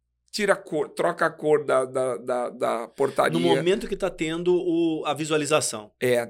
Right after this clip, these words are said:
Speaker 1: então existe
Speaker 2: Uau.
Speaker 1: até esse nível.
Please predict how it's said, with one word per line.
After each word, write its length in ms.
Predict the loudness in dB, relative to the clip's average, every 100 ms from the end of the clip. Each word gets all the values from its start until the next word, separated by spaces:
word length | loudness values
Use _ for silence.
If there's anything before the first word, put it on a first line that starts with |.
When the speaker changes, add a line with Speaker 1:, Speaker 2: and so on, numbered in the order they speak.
| -6
Speaker 1:
então 320 | -4 -2 -2
existe 640 | -2 -4 -2 -2 -4 -2
Speaker 2:
Uau. 80 | 0
Speaker 1:
até 240 | 0 -2
esse 260 | -2 -4 -6
nível. 560 | -8 -8 -8 -4 -4